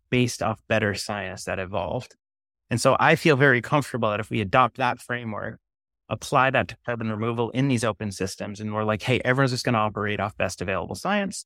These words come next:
Now, okay, you have to figure out how you figure that out, but that's a different problem. If you're operating off best available science, you can iterate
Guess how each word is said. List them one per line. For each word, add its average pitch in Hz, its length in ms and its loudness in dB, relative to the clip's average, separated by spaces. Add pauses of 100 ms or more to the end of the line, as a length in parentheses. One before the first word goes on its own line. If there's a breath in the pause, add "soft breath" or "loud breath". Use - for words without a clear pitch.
Now, 113 160 0
okay, 110 140 -4
you 87 80 -2
have 90 80 -6
to - 100 -12
figure 107 200 4
out 80 100 2
how 123 100 2
you 104 160 2
figure 95 300 -4
that 92 160 -2
out, 123 280 2 (120)
but 117 160 -2
that's 151 160 2
a 123 40 0
different 127 380 2
problem. 87 440 -6 (680)
If 131 140 -4
you're 175 120 6
operating 165 360 4
off 139 140 0
best 127 240 -2
available 117 340 -4
science, 117 500 -8
you 131 240 -6
can 147 360 0
iterate 139 640 4